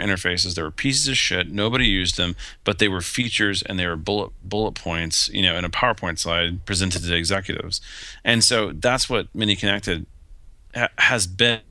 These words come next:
over the past couple of years. And I think when we, when we actually look at it, what's about to come and what's about to happen is that we're about to get into the iPhone period, which is to say we're about to have CarPlay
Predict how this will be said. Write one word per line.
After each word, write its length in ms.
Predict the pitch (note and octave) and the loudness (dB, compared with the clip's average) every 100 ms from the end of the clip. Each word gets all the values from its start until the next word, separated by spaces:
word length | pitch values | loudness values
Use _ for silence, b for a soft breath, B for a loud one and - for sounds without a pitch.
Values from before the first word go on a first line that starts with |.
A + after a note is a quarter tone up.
| A2+ | 0
over 320 | F2+ F2 F2+ | 0 -2 -6
the 80 | F2+ | -4
past 280 | F#2 F2+ | -2 -2
couple 180 | - E2+ | -4 -4
of 40 | F#2 | 0
years. 480 | A2+ D#2 D#2+ - - B B B B - | 0 0 -2 -2 -4 B B B B 0
And 100 | A#2+ | 4
I 80 | A2+ | 4
think 200 | D3 B2+ | 2 0
when 120 | A2 | 0
we, 180 | G2+ F#2 - | -2 -4 -4
when 180 | A2 | -2
we 180 | G#2 G#2 | 0 -2
actually 440 | - D3 - A#2+ G2+ | 0 0 0 0 0
look 260 | A2 C3 | 2 2
at 140 | F#2+ F2 | 2 2
it, 160 | E2 - - - - | 0 -6 -20 -20 -8
what's 260 | G#2+ G#2+ G#2+ | -4 0 0
about 400 | F2+ A2 A2+ - | 2 2 2 0
to 120 | G2+ - | -6 -6
come 460 | - - F#3+ F#2+ F#2 | -6 0 2 2 0
and 100 | F#2+ | -2
what's 140 | G2 | -2
about 140 | G2+ G2+ | -2 -2
to 60 | F#2+ | -2
happen 540 | - B2+ G#2 E2 F#2 - B B B - | 0 0 0 -2 -2 -8 B B B 0
is 200 | G2+ G2 | 2 4
that 180 | G2 C2+ | 2 2
we're 140 | G#2+ G#2 | 2 2
about 240 | G2 G2+ | 2 2
to 100 | G#2 | 2
get 160 | F#2 F2+ | 2 2
into 300 | F2+ - F2 | 2 0 0
the 160 | F#2+ - | -2 2
iPhone 480 | G2+ G2+ G2 F2 | 2 2 0 -2
period, 500 | E2+ E2 E2+ E2 E2+ - b b | -2 -6 -4 -4 -4 -8 b b
which 180 | G2 - | 2 2
is 60 | F#2 | 4
to 60 | |
say 260 | F#2 F#2 F2 | 4 4 2
we're 140 | F#2+ | 2
about 360 | F2+ - - F#2+ | 0 0 0 0
to 100 | F#2+ | 2
have 220 | F2+ - | 0 -2
CarPlay 840 | - F#2 F2+ - F2+ F2+ F2 F2 | -4 -2 -2 0 2 2 2 0